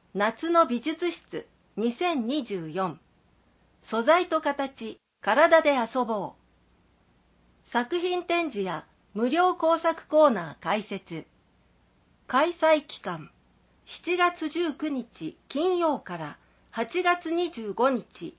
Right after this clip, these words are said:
日曜。作品の写真も掲載されています。様々なワークショップも実施。申し込み、七月十六日火曜九時から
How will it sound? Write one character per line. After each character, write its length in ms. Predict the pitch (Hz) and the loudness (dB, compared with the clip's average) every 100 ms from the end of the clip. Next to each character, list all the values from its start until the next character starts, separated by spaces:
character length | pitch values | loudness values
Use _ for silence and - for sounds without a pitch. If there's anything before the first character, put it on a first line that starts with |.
| _ | _
日 400 | 190 208 208 285 | -6 -6 -4 -2
曜。 340 | 285 247 180 - _ _ _ _ _ _ _ _ _ _ _ _ | 2 2 0 -6 _ _ _ _ _ _ _ _ _ _ _ _
作 340 | 226 226 349 | -2 0 -2
品 260 | 339 339 320 | 0 -2 2
の 100 | 294 | 0
写 160 | 269 | 0
真 320 | 240 - 330 302 | -2 -2 0 2
も 120 | 294 | 2
掲 220 | 277 277 | 2 2
載 280 | 285 277 269 | 2 0 0
さ 120 | 247 | -2
れ 120 | 240 | -2
て 160 | 233 220 | -2 -4
い 80 | 185 | -2
ま 180 | 175 | -4
す。 200 | 185 - _ _ _ _ _ _ _ _ _ _ | -8 -16 _ _ _ _ _ _ _ _ _ _
様 360 | - 262 359 | 0 2 4
々 240 | 370 320 247 | 4 4 2
な 120 | 190 | 2
ワ 120 | 202 | 4
ー 80 | 302 | 4
ク 120 | - | 2
シ 140 | 330 320 | -2 -2
ョ 40 | |
ッ 20 | |
プ 200 | 320 - | -2 -8
も 160 | 196 160 | -8 -8
実 200 | - 170 | -10 -14
施。 360 | - 202 190 - _ _ _ _ _ _ _ _ _ _ _ _ - | -10 -6 -6 -8 _ _ _ _ _ _ _ _ _ _ _ _ 0
申 240 | 254 320 | 4 4
し 120 | 330 | 2
込 160 | - 277 | 4 4
み、 260 | 262 240 - _ _ _ _ _ _ | 4 -2 -8 _ _ _ _ _ _
七 280 | - - 339 | -20 -6 0
月 300 | 339 339 311 | 2 2 0
十 200 | 247 302 | 0 2
六 260 | 311 294 285 | 6 4 4
日 500 | 262 240 - 214 - _ _ | -2 -4 -6 -10 -10 _ _
火 200 | - 233 | 0 2
曜 360 | 254 285 165 - _ - | 4 2 2 -6 _ -4
九 120 | 349 | -2
時 160 | 302 - | -2 -4
か 120 | 190 | -4
ら 200 | 156 - | -4 -8